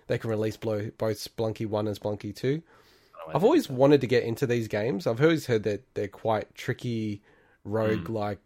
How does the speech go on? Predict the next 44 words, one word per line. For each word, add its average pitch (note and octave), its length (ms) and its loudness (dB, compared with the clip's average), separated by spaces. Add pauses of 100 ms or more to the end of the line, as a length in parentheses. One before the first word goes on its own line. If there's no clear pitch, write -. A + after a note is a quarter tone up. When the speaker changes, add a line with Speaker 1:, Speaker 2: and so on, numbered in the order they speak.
(280)
Speaker 1:
platformers, F3+ 920 -2 (160)
Speaker 2:
Better G#2 240 -2
Speaker 1:
um, F#2 80 -2
Speaker 2:
on F2 80 -2
Speaker 1:
but G#2 80 -2
very A2 200 0
Speaker 2:
P F#2 40 -14
C. - 20 -10
Speaker 1:
good A2 120 -4
ones. G#3+ 440 -4 (640)
So G#2+ 520 0
I, E3+ 200 6
I - 20 6
think A#3+ 180 6
this D3+ 120 2
is, B2 280 -4
again, A2 440 0
it's G#2+ 140 -2
one D#3+ 100 6
of D3 80 8
those A2+ 140 4
things. A2+ 240 -2
I, B2+ 120 -2
I'll C#3+ 260 2
wait C#3+ 240 6
for D3 120 -2
the B2 80 2
reviews. G#2 800 -4
If C#3 160 -6
this G3 280 2
runs B2 340 2
well, G#2+ 520 -2 (300)
as B2 160 -2
it B2 80 -8
should, B2 400 4
but, A2 260 0
you B2 160 -2
know, G#2 80 -2
you G2+ 120 -2
never G#2+ 160 -2
know G#2 140 -2
with G2+ 120 -6
the F#2+ 40 -10
Switch. - 380 -10